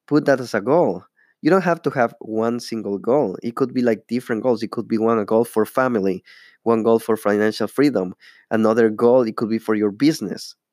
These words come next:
right? But the thing is that it has to be a clear picture. And the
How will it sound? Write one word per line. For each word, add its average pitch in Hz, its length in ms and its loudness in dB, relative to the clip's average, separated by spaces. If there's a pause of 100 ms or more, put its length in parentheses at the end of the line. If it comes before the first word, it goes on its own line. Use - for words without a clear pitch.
right? 135 200 0 (680)
But 127 240 0 (320)
the 127 140 2
thing 180 220 4
is 175 140 2
that 127 200 0
it - 140 -10
has - 280 -4
to 131 100 -4
be 113 280 -6
a 107 80 -16 (100)
clear 107 300 0
picture. - 480 -8 (500)
And 123 160 0
the 123 120 0